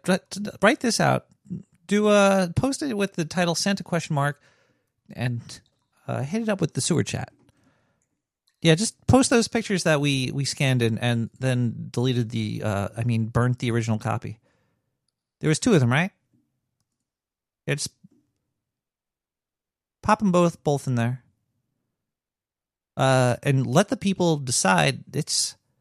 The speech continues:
I think it's, I think it's pretty good proof that it's Santa. Yeah, they're, they're up, they're live. Yeah, so they're on the website right now. So if you go to, uh, twitter dot nick the rat,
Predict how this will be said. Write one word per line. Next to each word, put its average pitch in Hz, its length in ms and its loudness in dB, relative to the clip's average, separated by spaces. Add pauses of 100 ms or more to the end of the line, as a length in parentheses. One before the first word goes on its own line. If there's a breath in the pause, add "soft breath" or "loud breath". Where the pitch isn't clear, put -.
(420)
I 294 140 6
think 262 260 0
it's, 196 320 0
I 175 120 4
think 277 160 -2
it's 247 80 -2
pretty 196 160 -2
good 170 160 0
proof 160 400 -2
that 143 120 0
it's 131 220 -2
Santa. 147 460 0 (4000)
Yeah, 156 180 2
they're, 156 240 2 (240)
they're 147 160 2
up, 180 160 2
they're 131 140 2
live. 160 340 0 (160)
Yeah, 127 160 0
so 139 180 0
they're 208 140 4
on 254 140 4
the 180 60 6
website 156 360 2
right 107 180 -2
now. 98 120 -2
So 104 120 0
if 156 120 -4
you 196 40 -4
go 196 160 4
to, 165 360 0
uh, 123 280 4 (1080)
twitter 202 640 0 (260)
dot 135 300 -2
nick 156 160 -2
the 160 80 -4
rat, 190 260 -2